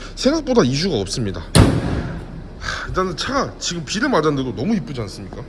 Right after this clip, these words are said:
한번 외관 마무리 한번 보도록 하겠습니다. 아, 너무 길쭉하고 참 이쁩니다. 참고로 저희는 마세라티 휘발유 차량들, 뭐 비엠도 마찬가지고 전부 뭐 전차주분은 안 넣으셨더라도 저희는 메이프 고급류만 주입하고 있습니다.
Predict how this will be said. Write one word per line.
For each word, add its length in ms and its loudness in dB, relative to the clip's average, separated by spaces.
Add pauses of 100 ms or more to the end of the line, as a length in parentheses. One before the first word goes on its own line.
(720)
한번 320 -2 (100)
외관 260 0
마무리 460 -2 (480)
한번 340 -10 (140)
보도록 320 -10
하겠습니다. 400 -10 (640)
아, 280 -4
너무 160 -2
길쭉하고 640 -4
참 240 -4
이쁩니다. 420 -8 (1040)
참고로 340 2
저희는 520 0
마세라티 340 2
휘발유 320 2
차량들, 540 -2
뭐 120 -8
비엠도 320 0
마찬가지고 680 -2 (320)
전부 400 4 (220)
뭐 100 2
전차주분은 640 10
안 200 4
넣으셨더라도 560 2
저희는 360 4
메이프 380 4
고급류만 500 -2
주입하고 340 -4
있습니다. 320 -10